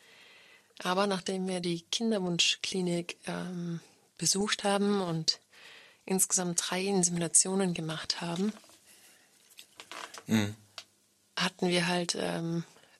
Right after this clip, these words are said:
Speaker 1: auch herausgefunden, dass das Spermiogramm, wenn man es beim Urologen durchführt, nicht ganz so genau durchgeführt wird, beziehungsweise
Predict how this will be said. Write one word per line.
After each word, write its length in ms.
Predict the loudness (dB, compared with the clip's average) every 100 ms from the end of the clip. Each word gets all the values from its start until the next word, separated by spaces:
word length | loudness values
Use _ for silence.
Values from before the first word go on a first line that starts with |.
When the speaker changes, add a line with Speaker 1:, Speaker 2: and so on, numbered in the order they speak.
| _ -2
Speaker 1:
auch 160 | 0
herausgefunden, 720 | 2 4 4 2 0 -2 -2
dass 140 | 0 2
das 120 | 2
Spermiogramm, 920 | 0 0 0 -2 -4 -4 -2 -2 -2 -4 -16 -18 -20 -18
wenn 100 | -6
man 120 | -2 0
es 100 | 0
beim 220 | -2 -4
Urologen 920 | -2 0 0 0 -2 -4 -8 -10 -10 -14 _ _ _ -2
durchführt, 600 | 0 2 2 2 0 0
nicht 260 | -2 -2 -4 -4
ganz 360 | -2 2 2
so 160 | 2 0
genau 500 | -4 -2 0 0 0 -8 _ _
durchgeführt 680 | -6 -6 -8 -8 -6 -6 -6
wird, 160 | -6
beziehungsweise 600 | -2 0 0 -2 -2 -2